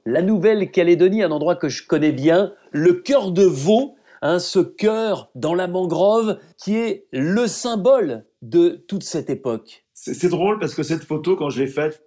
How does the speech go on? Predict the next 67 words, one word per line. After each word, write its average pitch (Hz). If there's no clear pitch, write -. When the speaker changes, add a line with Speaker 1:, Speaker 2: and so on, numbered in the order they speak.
Speaker 2:
c'est -
le 160
pilote 190
qui 156
me 151
dit : « 156
Tiens, 165
je 151
vais -
te 131
montrer 147
un 147
truc, 147
tu 139
verras 135
si -
ça 139
t'intéresse 127
ou 120
pas. » 120
Et -
puis 113
je -
fais 139
la 127
photo, 135
ouais, 123
c'était 123
un 120
cœur, 120
c'est 113
pas 131
mal. 127
Mais 127
tu -
vois, 196
la 226
photo, 214
en 226
fin 202
de 185
compte, 190
je 139
la 170
mets 185
dans 185
le 180
livre, 220
mais 180
je 147
la 165
mets 175
même 175
pas 175
en 156
grand, 143
tu 117
vois, 127
dans 123
le 123
livre 135
sur 123
la 117
Nouvelle-Calédonie. 120
Et 170
quand, 247
euh, 143